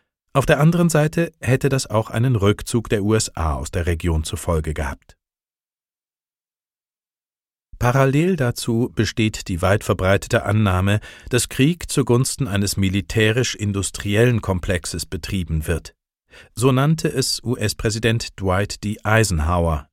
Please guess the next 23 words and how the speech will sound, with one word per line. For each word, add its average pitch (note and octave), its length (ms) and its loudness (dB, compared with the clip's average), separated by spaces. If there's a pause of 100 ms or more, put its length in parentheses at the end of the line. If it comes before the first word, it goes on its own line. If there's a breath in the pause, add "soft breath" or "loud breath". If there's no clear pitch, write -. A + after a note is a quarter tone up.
in F2 100 -2
seiner G2 260 2
Abschiedsrede. C#2+ 760 -8 (800)
Krieg E3+ 480 -2
als B2+ 280 -2
Wirtschaftsfaktor, G2+ 1300 -2
der D#2+ 140 -2
die D#2+ 140 0
Rüstungsindustrie B2+ 1000 0
und G2+ 140 -2
Streitkräfte - 840 -2
antreibt, G2 600 -4
neue F#2 340 2
Waffensysteme D#2 760 -2
zu - 120 -6
entwickeln. D2+ 480 -6 (1080 loud breath)
Als A2 220 0
Rechtfertigung D3+ 800 2
dieser C#3+ 260 2
Entwicklung C3+ 680 -2
kann A#2 260 0
nur A2+ 300 0
eine A2 240 0